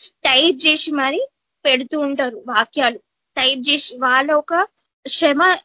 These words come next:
ఏంటి, ఆ, వ్యర్థం కాదంట. అది నువ్వు రీడ్ చేయకపోతే అది నీ స-, అది దేవుడు నీకు అది కూడా క్వశ్చన్ చేస్తాడు. నీకు already దేవుడు ఇంత జ్ఞా-, ఇంత ఘనము,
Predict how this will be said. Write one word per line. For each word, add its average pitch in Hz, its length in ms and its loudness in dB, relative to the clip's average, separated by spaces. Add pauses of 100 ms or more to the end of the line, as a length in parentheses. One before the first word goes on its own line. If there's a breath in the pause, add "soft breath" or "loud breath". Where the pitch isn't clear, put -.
(120)
ఏంటి, 330 640 2 (400)
ఆ, 247 180 2 (180)
వ్యర్థం 262 720 2
కాదంట. 247 480 2 (500)
అది 311 180 -4
నువ్వు 349 140 -2
రీడ్ 349 300 2
చేయకపోతే 370 360 -2
అది 392 200 0
నీ 415 240 0
స-, - 220 -6
అది 285 400 0 (400)
దేవుడు 359 300 2
నీకు 349 240 0
అది 294 180 0
కూడా 359 160 -2
క్వశ్చన్ 339 420 0
చేస్తాడు. 311 380 -4 (380)
నీకు 254 220 -4
already 285 760 2 (380)
దేవుడు 285 640 2
ఇంత 294 560 2
జ్ఞా-, 277 480 2
ఇంత 277 300 2
ఘనము, 294 680 -2